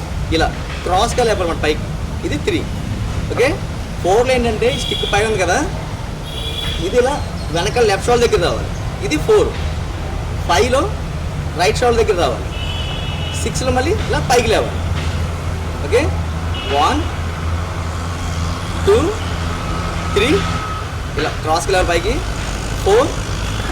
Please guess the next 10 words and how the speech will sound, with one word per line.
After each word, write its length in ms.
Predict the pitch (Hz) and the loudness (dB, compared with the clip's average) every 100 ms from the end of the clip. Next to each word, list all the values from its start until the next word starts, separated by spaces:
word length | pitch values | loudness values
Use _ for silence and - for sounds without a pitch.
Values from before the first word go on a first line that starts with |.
| - 156 | -2 0
వెనకాల 280 | 165 190 190 | 0 2 4
లెఫ్ట్ 180 | 170 - | 2 2
షోల్డర్. 280 | 190 208 285 - - - - - - | 4 4 2 -2 -4 -4 -2 -2 0
ఫైవ్, 200 | 175 196 302 - - - - - 147 | 2 4 2 -2 -2 -2 -4 -2 0
వెనకాల 260 | 160 170 175 | 0 2 2
రైట్ 160 | 165 - | 2 2
షోల్డర్. 280 | 196 202 247 - - - - | 2 2 2 0 0 0 0
సిక్స్, 220 | - - - - - - | 0 0 2 2 2 2
మళ్ళీ 140 | 165 254 247 | 2 2 4
పైకి 160 | 226 | 2